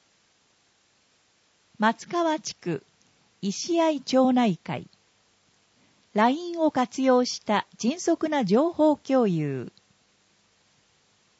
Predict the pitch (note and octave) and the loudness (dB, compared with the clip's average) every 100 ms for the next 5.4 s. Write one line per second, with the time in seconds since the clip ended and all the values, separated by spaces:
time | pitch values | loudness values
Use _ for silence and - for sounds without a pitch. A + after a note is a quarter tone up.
0 | _ G3+ D4+ E4+ C4+ G#3 G3+ G#3 F3+ G3+ | _ 0 2 4 4 4 6 4 2 2
1 | G#3 D4+ D4+ D4+ D4+ C#4 G#3+ G3 _ _ | 0 0 -2 -4 -2 0 2 0 _ _
2 | _ - D4 A#3+ F3+ - _ _ _ - | _ -14 -2 2 2 0 _ _ _ -2
3 | F#3+ D#4+ E4 - - C#4+ D4 D4 C#4+ C4+ | 0 0 -4 -8 0 0 2 0 -2 0
4 | C4+ A#3+ B3 B3+ G3 F3 F#3 F3 A3+ A3+ | 0 0 2 4 4 2 0 -4 0 2
5 | G#3+ - - F#3 | 2 -2 -6 -6